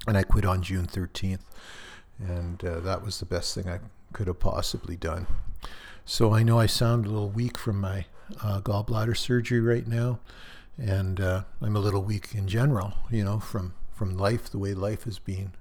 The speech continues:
this last little while. So it's been very, very difficult.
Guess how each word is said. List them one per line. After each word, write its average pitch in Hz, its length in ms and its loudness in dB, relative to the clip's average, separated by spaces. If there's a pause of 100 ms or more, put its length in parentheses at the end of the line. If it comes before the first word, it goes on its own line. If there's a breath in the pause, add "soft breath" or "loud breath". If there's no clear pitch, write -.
(160)
this 95 200 2
last 92 380 -2
little 107 160 -2
while. 101 340 2 (460 loud breath)
So - 120 -2
it's 95 80 0
been 98 240 2
very, 101 260 4
very 98 220 2
difficult. - 580 -2